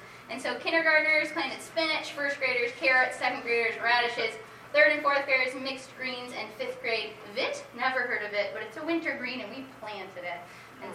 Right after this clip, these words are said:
so, uh, there you can see different grade levels planting. Uh, we planted directly into the soil the first year as if it was just a garden over cover. Um, well, I'll tell you how that went here in a minute. <laughs> Uh, the beds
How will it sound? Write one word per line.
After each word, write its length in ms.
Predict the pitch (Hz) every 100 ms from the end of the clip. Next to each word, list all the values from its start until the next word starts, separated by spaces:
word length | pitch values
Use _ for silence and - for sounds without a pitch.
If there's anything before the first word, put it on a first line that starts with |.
| -
so, 60 |
uh, 500 | 196 190 190 190 190
there 140 | 202 214
you 180 | 214 -
can 140 | 220 214
see 280 | 202 190 190
different 360 | 226 226 190 170 - -
grade 140 | 226
levels 360 | 202 202 202 196 - -
planting. 480 | 208 202 196 190 196 - - - - -
Uh, 220 | 214 214 -
we 140 | 302
planted 440 | 349 359 359 - -
directly 580 | 466 453 - 277 269 - 240
into 200 | 294 330
the 160 | 311 311
soil 380 | 330 320 339 415 415 -
the 60 |
first 420 | - 285 285 - 277
year 260 | 277 -
as 200 | 220 214
if 120 | 226 226
it 80 | 208
was 140 | 202
just 140 | 208 208
a 120 | 202
garden 300 | 196 196 202 196 196
over 240 | 190 190 -
cover. 340 | 220 226 240 - - - -
Um, 220 | - - - - - - - - - - - - - -
well, 220 | 190 185 -
I'll 160 | 214
tell 120 | 202 180
you 120 | 170
how 80 | 170
that 200 | 285 254
went 120 | 180 - -
here 120 | 349
in 80 | 330
a 100 | -
minute. 340 | - - -
<laughs> 500 | - - - 214 208 - -
Uh, 300 | 226 233 - - - 302
the 180 | 294
beds 480 | - 294 359 415 -